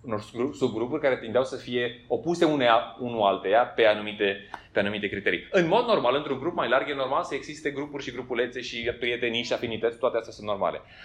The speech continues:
Atenție când afinitățile dintr-un grup te fac să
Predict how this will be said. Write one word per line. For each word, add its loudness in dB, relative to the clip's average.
Atenție 2
când -4
afinitățile 0
dintr-un -4
grup -6
te 4
fac 2
să 0